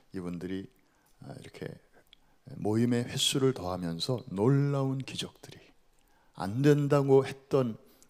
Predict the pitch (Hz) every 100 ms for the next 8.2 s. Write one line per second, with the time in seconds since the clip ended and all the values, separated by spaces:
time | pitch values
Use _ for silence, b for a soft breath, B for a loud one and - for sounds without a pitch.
0 | - - 139 135 127 B B - - -
1 | 175 151 156 160 127 139 139 117 95 -
2 | 170 113 - b b b 95 104 139 165
3 | 165 156 - 104 156 185 - 190 139 139
4 | 156 - 131 95 - - - - 156 120
5 | 92 90 151 165 b b b - 85 82
6 | 82 - - 87 95 - b b - -
7 | 82 - 90 85 80 82 90 - 78 80
8 | 87 -